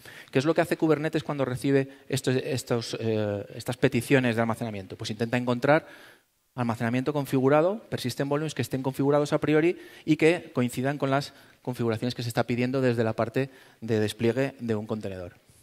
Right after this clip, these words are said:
En este caso, pues esta nos viene muy bien porque nos piden cinco gigas y tenemos un persistent volume de cinco gigas. Y este de aquí, pues no nos queda más remedio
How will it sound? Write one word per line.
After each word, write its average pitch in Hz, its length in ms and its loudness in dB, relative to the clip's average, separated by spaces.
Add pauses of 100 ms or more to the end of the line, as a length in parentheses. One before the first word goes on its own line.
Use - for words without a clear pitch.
(760)
En 113 80 -4
este 117 160 -2
caso, 123 180 2
pues 120 240 -6
esta 123 380 -2 (160)
nos 110 260 -6
viene 110 180 -2
muy 117 140 0
bien 196 240 0
porque 113 160 -6
nos 104 100 -8
piden 110 240 -2
cinco 113 240 -4
gigas 156 320 -6
y 123 60 -6
tenemos 113 380 -4
un 117 100 -8
persistent 107 400 -6
volume 117 240 -4
de 95 80 -12
cinco 113 240 -6
gigas. 143 340 -6 (760)
Y 131 120 4
este 127 160 2
de 151 80 8
aquí, 151 180 0
pues 147 240 -2
no 135 120 0
nos 147 140 -4
queda 147 180 2
más 151 120 2
remedio 143 460 2